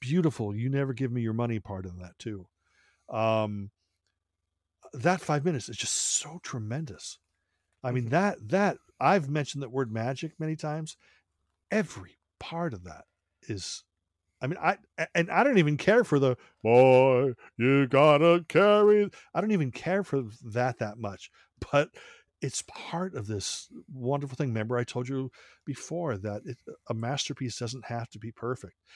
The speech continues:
Speaker 1: It just has
Speaker 2: Mm-hmm.
Speaker 1: to be right. It has to touch you, and it has to, uh, uh, uh, uh, uh, uh,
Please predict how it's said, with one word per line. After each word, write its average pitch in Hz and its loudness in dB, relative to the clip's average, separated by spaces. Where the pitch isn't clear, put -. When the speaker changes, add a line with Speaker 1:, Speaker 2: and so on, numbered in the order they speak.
Speaker 1:
It - -12
just - -6
has 117 -4
Speaker 2:
Mm-hmm. 143 -10
Speaker 1:
to 123 -12
be 104 -6
right. 101 -6
It 92 -14
has - -10
to 95 -18
touch - -8
you, 101 -6
and 104 -10
it 101 -12
has 110 -6
to, 104 -10
uh, 110 -8
uh, 101 -10
uh, 98 -8
uh, 95 -16
uh, - -20
uh, 87 -16